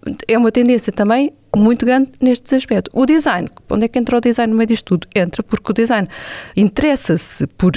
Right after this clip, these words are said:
interpretar as pessoas e por interpretar aquilo que as pessoas querem e conseguir dar-lhes um, uma solução que vá ao encontro das suas expectativas. Um mau design é aquele que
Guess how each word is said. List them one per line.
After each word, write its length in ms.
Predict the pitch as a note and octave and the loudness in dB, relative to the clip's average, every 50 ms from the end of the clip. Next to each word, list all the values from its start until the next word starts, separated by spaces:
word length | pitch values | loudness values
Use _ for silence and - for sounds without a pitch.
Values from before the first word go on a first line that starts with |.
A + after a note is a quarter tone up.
| - | 0
interpretar 640 | - A3 G3+ - - - - - - - A#3 G#3+ G3+ | 0 0 0 0 -2 -6 -6 -4 -2 -2 0 0 2
as 120 | F3 E3+ - | 0 0 -2
pessoas 600 | - - - - - F3+ E3 D#3+ F#3+ C4 C#4+ B3 | -4 -10 -8 -4 0 0 2 2 2 2 2 2
e 60 | A3 | 0
por 160 | - - - G3+ | 0 0 0 2
interpretar 560 | G3 G3 F#3+ - - - - - B3+ B3 A3+ | 2 2 -2 -4 -12 -10 -4 -4 -2 -2 -2
aquilo 160 | A3+ - A#3+ | 0 -2 -2
que 100 | - - | -2 -2
as 80 | F#3+ - | -6 -6
pessoas 320 | - - - F3+ F3 E3+ | -4 -2 0 0 0 0
querem 420 | - - E3 E3 F3 G#3 A#3+ C4 - - | -2 -2 -2 0 0 0 -2 -4 -2 -4
e 80 | A#3 | -4
conseguir 440 | G#3 - C4 B3 - - - - C4+ | -2 0 -2 -2 -2 -4 -2 -2 0
dar-lhes 480 | - F#3+ F3 F3+ G3 G#3 A#3 - - - - - - - - - | 0 2 0 2 0 0 -2 -6 -12 -16 -16 -16 -18 -12 -4 0
um, 200 | F#3 F#3 F#3 D#3+ | 2 2 2 2
uma 140 | - E3 | 2 0
solução 680 | D3+ - - - G3 F3 - - G3 E3+ F3+ A#3+ D4+ F4+ - - - - - A#3+ - | -2 -2 0 0 0 0 0 0 0 2 2 2 2 0 -2 -10 -18 -18 -18 -18 -10
que 80 | - | -2
vá 120 | - B3+ B3+ | 0 0 2
ao 160 | B3+ C4 B3+ | 4 2 2
encontro 300 | A#3 - - B3+ B3+ - | 2 2 2 0 0 2
das 120 | C4+ B3+ | 0 0
suas 140 | - C4+ B3+ | 2 0 -2
expectativas. 720 | - - C4+ - - C4+ - B3+ A3 F#3+ F#3+ F3+ F#3 - - - _ _ _ _ _ | 0 -2 -2 -2 -2 -2 0 0 0 2 0 0 -2 -2 -4 -6 _ _ _ _ _
Um 120 | - F#3 G#3+ | 0 2 4
mau 220 | G#3+ A3+ A3+ A3+ | 4 4 2 2
design 420 | G3+ A3+ A3+ G3 A3 A#3 A#3+ B3+ B3+ - | 2 2 2 2 2 2 2 0 0 0
é 120 | A#3+ A#3 | 0 0
aquele 300 | A#3 A#3 - C4 C4 C4+ | 0 0 0 0 0 0
que 360 | C4 C4 - - C4 C#4 D4 | -2 -4 0 2 2 4 2